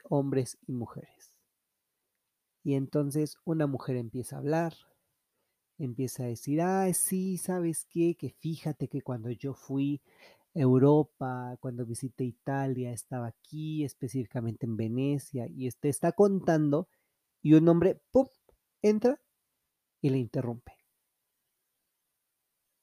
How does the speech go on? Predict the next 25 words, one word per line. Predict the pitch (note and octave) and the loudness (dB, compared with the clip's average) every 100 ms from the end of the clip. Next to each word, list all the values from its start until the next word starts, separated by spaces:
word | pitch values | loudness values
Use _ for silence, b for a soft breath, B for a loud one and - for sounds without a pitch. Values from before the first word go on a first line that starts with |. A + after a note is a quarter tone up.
| _ _ - | _ _ -8
"Sí, | - B3 C4+ G3+ | -4 -2 -2 -6
yo | D3+ | -10
también | C#3+ C#3+ D3 | -6 -2 -2
he | D3 | -2
estado | - B2 | -4 -2
en | C3 | -2
Venecia", | A#2+ A#2+ F3 - - A#2+ | -2 -2 -2 -2 -6 -14
no | B2+ | -14
sé | A#2+ B2+ | -16 -10
qué. | D#3 E3 - - _ _ _ _ _ _ _ _ _ - | -6 -6 -10 -20 _ _ _ _ _ _ _ _ _ -2
La | C#3 | -2
mujer | D3 - D#3 | 0 -2 -2
sigue | - C#3+ | -2 -2
hablando | C#3 D3 E3 F#3+ | 0 -2 0 -2
y | |
¡pum!, | - - D#3 B2+ - - - | 0 2 4 2 -8 -18 -2
la | C#3 | 4
vuelven | C3+ C3+ B2+ | 6 6 2
a | A#2+ | -2
interrumpir. | A2 C3+ A#2+ A#2+ - _ _ _ _ _ | -6 -10 -12 -16 -20 _ _ _ _ _
Y | F3 | 6
la | D#3+ | 6
vuelven | D#3+ D3 C#3 | 6 4 0
a | B2+ | -2
interrumpir | A#2 C#3 C3+ C3 E3 E3 | -4 -4 -4 -4 -4 -4